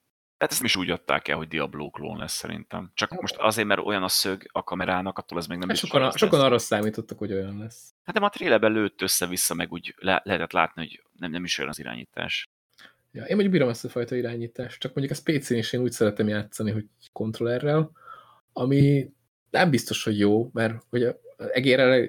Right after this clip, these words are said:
Speaker 2: jobban lehet célozni. Viszont nekem ezeknél a játékoknál mindig az a probléma, hogy sose tudom, merre van az e- <laughs>
Speaker 1: Ja, hát igen, igen.
Speaker 2: Meg,
Speaker 1: Kicsit
Speaker 2: meg
Speaker 1: fura.
Speaker 2: nem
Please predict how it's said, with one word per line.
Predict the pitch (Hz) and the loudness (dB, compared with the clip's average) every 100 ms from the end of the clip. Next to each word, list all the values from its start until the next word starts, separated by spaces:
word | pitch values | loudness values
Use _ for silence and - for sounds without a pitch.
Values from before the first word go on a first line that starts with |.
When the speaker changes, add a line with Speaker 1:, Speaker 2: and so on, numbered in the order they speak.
| - | 4
Speaker 2:
jobban | 127 123 | 4 6
lehet | 110 104 | 4 4
célozni. | 110 95 90 98 - _ _ _ - - _ | 2 4 2 0 -12 _ _ _ -20 -20 _
Viszont | 110 - 147 | -2 2 2
nekem | 156 | 4
ezeknél | 143 139 139 127 | 2 2 2 4
a | |
játékoknál | 127 135 - 110 - | 4 2 -2 -4 -2
mindig | 135 - | 0 0
az | 98 | 0
a | 95 | -2
probléma, | 107 98 107 113 | -2 2 2 2
hogy | 107 | 0
sose | - 131 101 | -2 -2 0
tudom, | 104 98 | 2 2
merre | 98 87 | 4 4
van | 87 | 2
az | 87 | 0
e- | - _ _ _ - - - 147 | -4 _ _ _ -20 -20 -8 -6
<laughs> | - 110 _ _ | -6 -8 _ _
Speaker 1:
Ja, | - | 0
hát | 113 110 | 2 2
igen, | 85 71 - _ | -4 -12 -14 _
igen. | 87 87 - - | -14 -12 -14 -8
Speaker 2:
Meg, | - | -6
Speaker 1:
Kicsit | - 143 | -2 0
Speaker 2:
meg | 175 | 0
Speaker 1:
fura. | - 127 - _ | -2 -6 -12 _
Speaker 2:
nem | 165 | -14